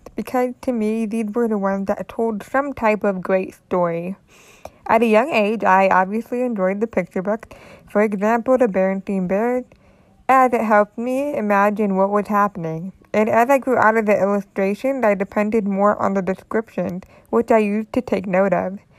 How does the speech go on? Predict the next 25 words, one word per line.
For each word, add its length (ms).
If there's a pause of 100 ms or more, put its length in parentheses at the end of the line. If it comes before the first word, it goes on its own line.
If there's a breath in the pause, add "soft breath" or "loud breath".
(200 soft breath)
Each 280
note 260
I 120
made 260
about 280
the 80
progression 640
of 100
the 120
story 420
I 120
would 260
use 360 (320 loud breath)
to 160
help 240
create 320
my 160
own 260 (100)
stories 420 (400 soft breath)
when 260
we 140
had 280
Free 280
Write 280
Friday. 600